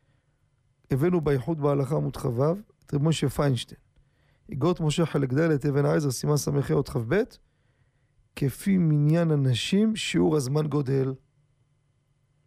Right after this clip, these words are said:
מה שאמרתי לכם זמן, אני אגיד במילה אחת, למה הזמן הזה? זה זמן לעבירה, ודי למבין. לכן הפוסקים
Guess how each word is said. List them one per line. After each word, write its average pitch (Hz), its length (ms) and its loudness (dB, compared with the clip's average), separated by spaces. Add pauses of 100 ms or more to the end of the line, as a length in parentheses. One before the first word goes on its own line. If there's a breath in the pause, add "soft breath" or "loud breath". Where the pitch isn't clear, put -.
(840)
מה 143 100 2
שאמרתי 147 380 0
לכם 127 220 -2
זמן, 131 460 -2 (1400)
אני 135 280 -2 (300)
אגיד 147 200 -4
במילה 147 360 2
אחת, 110 360 -10 (300)
למה 147 220 0
הזמן 131 260 -2
הזה? 123 200 -2 (680)
זה 139 160 0
זמן 151 320 2
לעבירה, 143 440 0 (640)
ודי 180 260 0
למבין. 143 360 -2 (680)
לכן 208 280 -2
הפוסקים 226 540 0